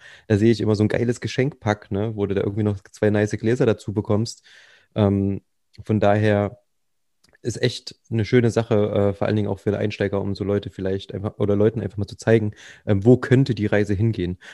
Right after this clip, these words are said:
Auf der anderen Seite, ich habe mir natürlich auch so ein paar andere Sachen von diesen Challenges mal angeguckt, ähm, fand ich die Idee auch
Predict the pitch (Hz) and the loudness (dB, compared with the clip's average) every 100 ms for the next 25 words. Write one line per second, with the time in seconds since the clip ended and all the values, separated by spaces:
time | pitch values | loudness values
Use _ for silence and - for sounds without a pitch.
0 | - 113 117 143 170 165 156 156 156 156 | -4 2 4 4 4 4 4 4 4 2
1 | 123 131 123 120 127 127 113 110 110 110 | 0 0 0 0 -2 -2 -2 -2 -2 -2
2 | 113 127 123 117 104 117 113 104 104 - | -2 0 0 -2 -2 -2 -4 -4 -4 -4
3 | 131 127 123 117 117 98 151 151 - 147 | -4 -4 -6 -6 -4 -4 -4 -6 -4 -6
4 | - - - - 110 110 117 - _ - | -8 -20 -20 -6 0 2 2 -4 _ -20
5 | _ - 131 120 - 107 107 120 - 139 | _ 4 4 2 0 0 2 2 4 0
6 | - | -2